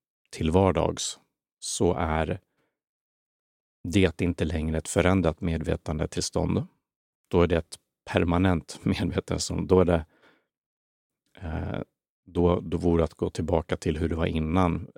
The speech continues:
<laughs> var, eh, blir som ett, då, ett förändrat medvetandetillstånd.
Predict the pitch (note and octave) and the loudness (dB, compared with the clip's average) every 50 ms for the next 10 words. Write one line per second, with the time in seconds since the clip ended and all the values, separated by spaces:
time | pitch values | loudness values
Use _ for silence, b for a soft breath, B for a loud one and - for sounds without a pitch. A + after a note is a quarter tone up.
0 | - - - - - F#2 E2 D#2 D#2+ - - - - - - - - - - - | -8 -2 0 0 0 0 0 0 0 0 -2 -2 -4 -2 -2 -4 -4 -6 -10 -16
1 | - - F2+ F2 D#2+ D#2 D2+ - - E2+ E2 D#2+ - - F#2 E2 E2 E2 - - | -18 -12 -8 -6 -4 -4 -4 -4 -4 -4 -6 -6 -4 -2 0 2 2 2 0 -2
2 | - - D#2+ - - - E2+ D#2 D2+ D#2+ D#2+ - - E2+ D#2+ D#2+ D#2 D#2+ - - | -6 -10 -10 -10 -4 -4 -2 -2 -2 -4 -6 -4 -4 -4 -4 -2 -2 -4 -6 -4
3 | - E2+ E2 D#2+ - - D2+ - - F2 F2 F2 - B2 | -6 -8 -8 -8 -6 -6 -6 -6 -6 -6 -6 -6 -8 -10